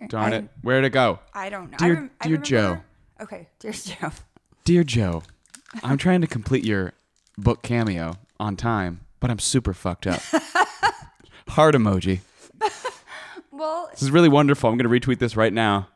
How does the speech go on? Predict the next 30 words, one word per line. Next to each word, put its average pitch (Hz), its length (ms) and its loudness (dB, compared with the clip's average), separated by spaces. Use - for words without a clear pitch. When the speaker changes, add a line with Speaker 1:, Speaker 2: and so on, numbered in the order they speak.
Speaker 2:
I 269 160 0
Speaker 1:
I 120 40 4
love 143 240 6
this - 340 2
Speaker 2:
forgot. 240 300 2
Speaker 1:
<laughs> - 0 -
so - 140 -16
Speaker 2:
I - 120 -2
Speaker 1:
The 202 140 4
best 240 280 6
part 294 140 2
about 165 320 2
this 185 180 -2
is 151 120 -2
that 143 220 4
you 143 140 0
could 202 140 0
be 214 120 2
at 170 60 2
home, 135 360 2
not 123 340 2
drinking, 135 600 -2
just 127 260 0
watching 127 280 0
T 120 160 -2
V, 113 240 0
screwing 127 320 -2
around 113 260 0
on 117 220 -2
Twitter, 110 320 0